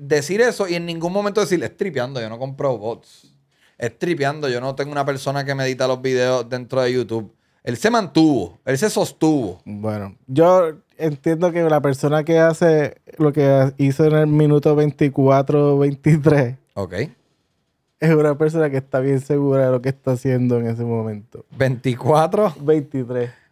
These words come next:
Speaker 1: Ok, estoy bien curioso por ver qué carajo va a pasar aquí.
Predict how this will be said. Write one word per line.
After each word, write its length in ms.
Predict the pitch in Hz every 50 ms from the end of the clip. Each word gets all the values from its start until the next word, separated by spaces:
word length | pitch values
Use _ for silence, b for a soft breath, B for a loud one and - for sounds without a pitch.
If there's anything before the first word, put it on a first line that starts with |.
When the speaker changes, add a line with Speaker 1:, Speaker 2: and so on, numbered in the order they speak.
| _ _
Speaker 1:
Ok, 140 | - 95 90
estoy 400 | 95 98 101 - _ - 120 127
bien 260 | 123 113 120 120 120
curioso 460 | 117 - 139 131 127 127 117 - 123
por 160 | 117 113 113
ver 160 | 113 117 117 110
qué 120 | - 98
carajo 360 | 90 98 98 95 95 98 98
va 40 | 95
a 60 | 95 92 95 90
pasar 160 | 85 92 87
aquí. 260 | 90 82 78 76 65